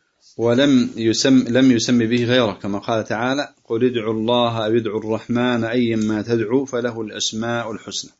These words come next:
وقال تعالى: "واسأل من أرسلنا من قبلك من رسلنا أجعلنا من دون الرحمن آلهة يعبدون". تماشى، من دون الرحمن.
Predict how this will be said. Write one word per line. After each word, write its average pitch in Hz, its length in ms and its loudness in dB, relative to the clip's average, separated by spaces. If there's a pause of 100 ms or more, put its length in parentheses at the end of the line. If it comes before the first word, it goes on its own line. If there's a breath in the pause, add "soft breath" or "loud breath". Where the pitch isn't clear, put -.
(160)
وقال 123 400 -2
تعالى: 135 460 0 (800 soft breath)
"واسأل 131 520 2
من 120 280 2
أرسلنا 127 720 4
من 117 220 0
قبلك 120 480 0
من 110 160 0
رسلنا 120 920 0 (1040)
أجعلنا 110 1160 2 (600)
من 107 280 -4
دون 123 320 6
الرحمن 107 1040 -2
آلهة 107 640 -2
يعبدون". 101 760 -6 (1600)
تماشى، 110 380 -6 (1080)
من 107 180 -2
دون 139 260 2
الرحمن. 120 520 -2